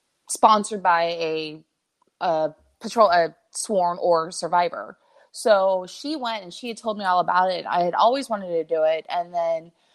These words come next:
when I finally became a, a sworn officer, I was like, "You know what? I can finally do this." So I had never,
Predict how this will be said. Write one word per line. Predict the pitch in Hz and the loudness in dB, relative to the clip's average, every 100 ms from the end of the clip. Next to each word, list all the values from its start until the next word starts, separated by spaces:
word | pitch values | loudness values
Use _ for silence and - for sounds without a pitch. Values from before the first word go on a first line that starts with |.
| _ | _
when | 196 | 0
I | 202 190 | 0 2
finally | 214 196 190 | 2 2 0
became | 180 208 196 180 175 | -8 -10 -10 -6 0
a, | 165 160 | 2 2
a | |
sworn | 175 180 170 | -2 -2 0
officer, | 226 254 190 165 | 0 -2 -4 -4
I | |
was | 175 202 | -4 -6
like, | 202 | -10
"You | 196 | -6
know | 196 | 0
what? | 185 170 | 2 0
I | |
can | 165 170 | -2 -4
finally | 165 160 156 | 0 0 -2
do | 151 151 | -4 -4
this." | 143 143 | -4 -4
So | 180 151 151 - | 0 2 2 4
I | 233 | 6
had | 349 392 | 4 2
never, | 269 196 202 240 294 | 0 0 0 -4 -6